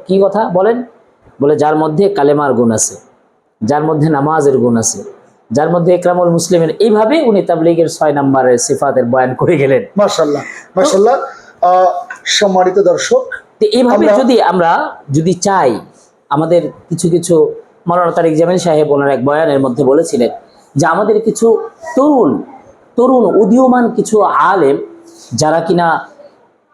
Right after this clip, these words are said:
Speaker 1: মানে উম্মতকে গোছায় রাখার ব্যাপারে খুব জোশের সাথে এমনভাবে আলোচনা সত্যই বলছে, কিন্তু এটার উপস্থাপনা এমন হচ্ছে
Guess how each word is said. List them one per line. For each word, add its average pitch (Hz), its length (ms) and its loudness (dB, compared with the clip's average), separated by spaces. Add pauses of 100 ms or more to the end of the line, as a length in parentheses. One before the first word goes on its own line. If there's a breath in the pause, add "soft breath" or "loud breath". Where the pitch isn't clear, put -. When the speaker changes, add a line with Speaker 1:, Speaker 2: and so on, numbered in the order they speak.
(160)
Speaker 1:
মানে 160 500 0
উম্মতকে 240 500 0
গোছায় 202 480 0
রাখার 185 300 0
ব্যাপারে 160 380 0
খুব 196 460 -2
জোশের 208 320 0
সাথে 220 300 -4
এমনভাবে 208 640 2
আলোচনা 160 520 0
সত্যই 339 400 0
বলছে, 262 380 0 (280 loud breath)
কিন্তু 202 220 0
এটার 220 220 2
উপস্থাপনা 240 680 0
এমন 220 240 2
হচ্ছে 202 420 0